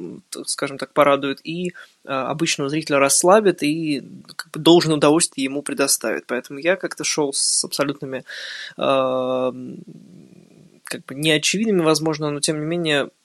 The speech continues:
у меня не было никаких намерений как-то оскорбить Marvel специально, что щас вот мне обязательно не понравится это кино, или наоборот восхититься там дизайном и историей рассказанной. Но меня приятно удивил Шан-Чи, потому что, да, как ты правильно сказал, это первый, во-первых, герой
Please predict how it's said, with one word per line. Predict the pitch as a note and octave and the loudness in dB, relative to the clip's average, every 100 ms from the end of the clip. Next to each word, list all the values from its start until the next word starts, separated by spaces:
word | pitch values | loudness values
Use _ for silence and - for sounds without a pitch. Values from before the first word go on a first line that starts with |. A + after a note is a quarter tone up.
| _ _ - | _ _ -8
у | |
меня | D#3 D#3+ | -2 0
не | D3+ | 0
было | B2+ | 0
никаких | C3 C3+ C3+ | -2 -4 -4
намерений | - C#3+ E3 D#3+ C#3+ | 0 2 4 2 -2
как-то | A#2+ - B2 | -6 -4 -2
оскорбить | - D3 C#3 F3 - | 0 0 0 0 0
Marvel | D3 C3+ C3 C3 B2+ | 4 4 4 -2 -4
специально, | - - - - C#3+ C3+ C3 | 0 0 0 0 2 2 0
что | - | -4
щас | C3 C3 | -4 -6
вот | C3 - | -8 -4
мне | C#3 | -2
обязательно | D#3 D3 D3+ | 0 0 2
не | D#3+ | 4
понравится | D3+ C#3+ C#3 C#3 C#3 | 4 4 2 2 -2
это | B2+ | -6
кино, | - C3 B2+ | -10 -6 -6
или | B2 | -6
наоборот | B2+ B2 C3 D#3 | -4 -2 -2 -2
восхититься | D3 C3 D#3+ - E3+ - C#3+ | 0 0 0 -2 0 0 0
там | C3+ B2 - - - - | -2 -4 -6 -14 -14 -10
дизайном | D3+ D3+ D3 D3+ D3 C#3+ C#3 C3+ C3 | -6 -2 4 6 6 4 -2 -4 -8
и | C#3 C3+ A#2+ | -6 -6 0
историей | - - D#3 D3 | 2 4 6 6
рассказанной. | C#3 C#3 C#3+ C3+ C#3+ | 4 2 0 -2 -2
Но | |
меня | D3 F#3+ | 0 0
приятно | G#3 F3 E3+ | 4 4 6
удивил | E3 D#3 D3+ C#3+ | 2 -2 -2 -2
Шан-Чи, | - C#3 - | -2 -2 -2
потому | B3 - C3 | -2 -2 -2
что, | D3+ - | -2 -4
да, | C#3+ C#3+ | 0 0
как | B2 - | 0 -12
ты | |
правильно | C3 C3+ C3 | -6 -4 -4
сказал, | - D#3+ E3+ | 0 2 2
это | C#3 | 0
первый, | D3 C#3 | -2 -2
во-первых, | B2 A#2+ A#2+ B2 | -4 -6 -8 -4
герой | C3+ B2+ | -2 -2